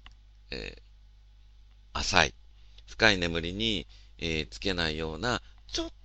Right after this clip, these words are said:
とこう気に入らないような枕を使い続けているなんていうのも、え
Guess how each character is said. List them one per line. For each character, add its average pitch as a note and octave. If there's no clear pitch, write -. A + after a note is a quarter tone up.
と A3
こ G2
う -
気 -
に G2
入 F#2+
ら F2
な E2+
い E2
よ F2+
う -
な B2+
枕 G2+
を B1
使 -
い D#2+
続 G2+
け F2
て C2+
い A#1+
る -
な C#3+
ん D#3
て E3
い E3
う C#3
の G#2
も、 A#2+
え C2+